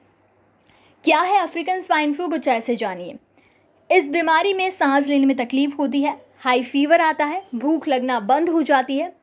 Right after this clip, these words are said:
इस बीमारी का सबसे पहला मामला उन्नीस सौ नौ में केन्या में सामने आया था। ये बीमारी जंगली सुअरों की लार,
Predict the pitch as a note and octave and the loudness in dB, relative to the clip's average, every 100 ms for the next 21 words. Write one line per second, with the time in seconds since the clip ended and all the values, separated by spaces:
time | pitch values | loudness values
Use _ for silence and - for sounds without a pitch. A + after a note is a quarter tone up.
0 | _ B3+ A#3+ C#4+ C4+ C#4+ D4+ D4+ - E4 | _ -6 -2 0 2 2 0 -2 0 -4
1 | - G#4 G4 D#4+ C#4+ C#4+ C4+ B3 A#3 A3 | 0 0 2 2 2 2 0 -2 -2 -2
2 | C4 - _ _ E4 F#4 F#4+ G4 E4+ D4+ | -4 -12 _ _ -2 -2 -4 -4 0 2
3 | C#4+ C#4+ C4+ C4+ B3 A#3+ A#3 B3 B3 B3+ | 2 0 -2 -4 -2 -2 -2 -4 -2 -4
4 | G3 F#3+ F3+ E3 - - _ _ _ _ | -4 -8 -8 -10 -12 -16 _ _ _ _
5 | - B3 E4+ E4 C#4 A#3+ A3+ A#3+ C4 B3+ | -2 2 2 2 2 0 -2 -2 2 2
6 | A#3+ A#3 C#4+ C#4+ C#4 B3 B3+ C#4+ C#4+ A#3 | 2 0 -2 -2 -4 -2 0 0 0 0
7 | A3 A3 A#3 | 0 0 0